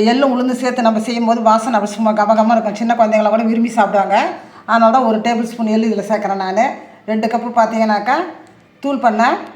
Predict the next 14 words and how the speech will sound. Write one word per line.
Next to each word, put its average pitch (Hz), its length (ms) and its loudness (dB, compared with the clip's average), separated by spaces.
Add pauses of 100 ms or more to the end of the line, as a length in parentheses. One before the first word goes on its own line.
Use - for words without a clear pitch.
(220)
வெல்லம், 214 300 2 (280)
இது 220 80 -6 (100)
கடையில 277 260 2
விற்கிது, 220 340 -4
சுத்தம் 254 300 -4
பண்ணி 247 200 -2 (420)
பொடியாக்கின 226 480 0
வெல்லம் 226 220 -2
கடையில 233 300 2
கிடைக்குது. 208 380 -2 (1300)
இதை 226 80 2 (100)
உருட்டுறதுக்கு 233 480 -4
பார்த்தீங்கன்னா, 226 340 0 (500)
இந்த 208 100 -8